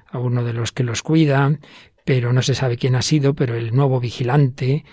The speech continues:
sí lo sabe y lo que hace es no delatarle, sino sugerirle que,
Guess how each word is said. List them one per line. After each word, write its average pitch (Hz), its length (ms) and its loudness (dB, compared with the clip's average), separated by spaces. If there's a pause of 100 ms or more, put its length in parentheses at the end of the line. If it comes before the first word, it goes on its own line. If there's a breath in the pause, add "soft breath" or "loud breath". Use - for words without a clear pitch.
(180 loud breath)
sí - 260 -6
lo 120 120 -6
sabe 147 560 0
y 139 140 -4
lo 123 160 -6
que 123 160 -6
hace 123 400 -4
es 131 100 -4
no 131 140 2
delatarle, 147 680 0 (280 soft breath)
sino 120 520 -2
sugerirle 127 680 -2
que, 113 360 -8